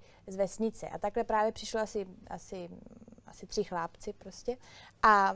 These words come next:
a začali jsme s nima stavět to šapito a, a najednou jako slyším, vždycky se ozval takový jako divnej rámus z, z takový odlehlý jako budovy,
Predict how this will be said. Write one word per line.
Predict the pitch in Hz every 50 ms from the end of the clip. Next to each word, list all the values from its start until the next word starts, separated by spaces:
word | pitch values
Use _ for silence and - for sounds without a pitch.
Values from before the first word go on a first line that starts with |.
| -
a | - 220
začali | 208 226 226 - 277 254
jsme | - 277
s | 254 -
nima | 254 202 175
stavět | - - 233 226 302 -
to | - 214
šapito | - - 220 - 277 277 - 311 311 302 - 240
a, | 240 226 226 226 - - - - - - _ -
a | 220
najednou | 220 233 240 254 240 269 294
jako | 294 294 339 311
slyším, | - - 247 247 226 - - 285 294 302 302 294 - - - _ _ _ _ -
vždycky | 220 220 226 - - 269 247
se | - 294
ozval | - 233 214 202 202 240 254 240
takový | 240 233 - 247
jako | 240 - 262 240
divnej | 208 196 214 214 196 220 226 240 247 254 262 262 - - - - - -
rámus | 208 214 220 202 202 202 202 226 240 254 247 -
z, | - - 240 - 226 214 -
z | -
takový | - 214 - - 247 247 240
odlehlý | 220 208 220 226 233 226 226 226 226
jako | 226 220 - 208
budovy, | 208 220 202 214 220 220 208 202 220 214 214